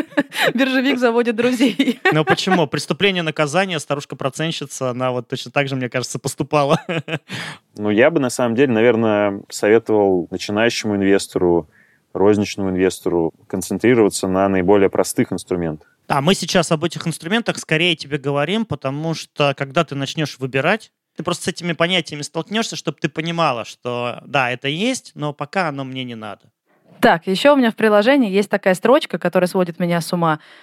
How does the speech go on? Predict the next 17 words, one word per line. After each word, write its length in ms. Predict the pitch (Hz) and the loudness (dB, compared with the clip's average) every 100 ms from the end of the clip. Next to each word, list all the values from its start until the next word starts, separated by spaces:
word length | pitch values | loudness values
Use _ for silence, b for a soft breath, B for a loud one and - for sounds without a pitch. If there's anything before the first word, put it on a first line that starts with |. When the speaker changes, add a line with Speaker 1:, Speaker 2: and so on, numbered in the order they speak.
| b _ - | b _ -2
Speaker 1:
"Текущая 560 | 202 - 262 - 202 | 2 4 4 6 4
доходность". 800 | 180 202 226 196 160 143 - _ _ _ _ _ | 4 4 4 4 2 -4 -12 _ _ _ _ _
Что 280 | - - 214 | -2 2 4
она 180 | 190 | 4
означает 540 | 180 175 - 165 151 - _ _ - | 0 -2 -4 -2 -4 -6 _ _ 0
для 120 | 170 | 0
облигации? 640 | 160 160 160 160 - 156 _ _ | 2 2 0 0 -8 -10 _ _
У 40 | 185 | 2
меня 80 | 247 | 4
есть 120 | - | 2
купон 400 | 226 - 208 175 | 0 4 4 4
десять 240 | 185 - | 0 0
процентов, 480 | - 175 185 170 160 | -2 0 -2 -4 -4
предположим, 540 | 170 170 165 160 151 156 | -6 0 2 2 0 -4
а 100 | 170 | -4
текущая 460 | 196 240 233 - | -2 0 2 2
доходность 540 | 180 185 294 294 190 | 2 4 4 4 0